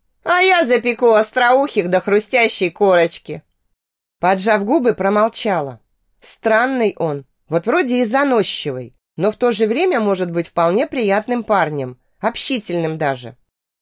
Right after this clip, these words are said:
В тот момент, когда ощутила быстро утекающую энергию уже из главного источника,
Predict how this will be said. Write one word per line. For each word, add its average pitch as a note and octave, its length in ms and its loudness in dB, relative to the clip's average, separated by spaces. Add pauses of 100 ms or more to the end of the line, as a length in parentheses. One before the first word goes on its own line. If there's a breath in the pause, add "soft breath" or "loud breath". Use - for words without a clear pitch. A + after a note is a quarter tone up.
(220)
В - 80 -20
тот B3+ 220 2
момент, C4+ 420 0
когда G#3 320 0
ощутила G3+ 560 0
быстро F#3+ 400 -2
утекающую F3 920 -2
энергию G3+ 640 0
уже F3+ 260 -2
из F#3 120 -4
главного F3 500 0
источника, - 840 -6